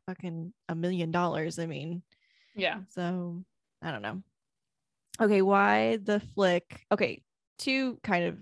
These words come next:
Speaker 1: things. There's a lot of physical comedy. And I guess you just have to kind of accept that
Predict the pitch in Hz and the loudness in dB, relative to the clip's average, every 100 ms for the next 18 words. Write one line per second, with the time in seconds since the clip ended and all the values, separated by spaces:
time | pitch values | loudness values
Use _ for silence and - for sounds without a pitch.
0 | - - 151 147 170 - 185 190 190 190 | -16 -8 -6 -6 -6 -4 -2 0 2 2
1 | 202 185 _ _ _ _ _ 196 196 208 | 2 -2 _ _ _ _ _ -2 -2 -4
2 | 196 185 151 123 - 190 - _ _ _ | -4 -4 -4 -4 -6 -6 -8 _ _ _
3 | _ _ _ _ _ _ _ _ _ 196 | _ _ _ _ _ _ _ _ _ 2
4 | 196 202 202 208 196 180 185 175 - 170 | 4 4 4 4 4 2 0 0 -2 -2
5 | 170 156 156 175 - 135 135 - 120 117 | -2 -2 -4 -4 -4 -2 -2 -2 0 0
6 | 104 | 0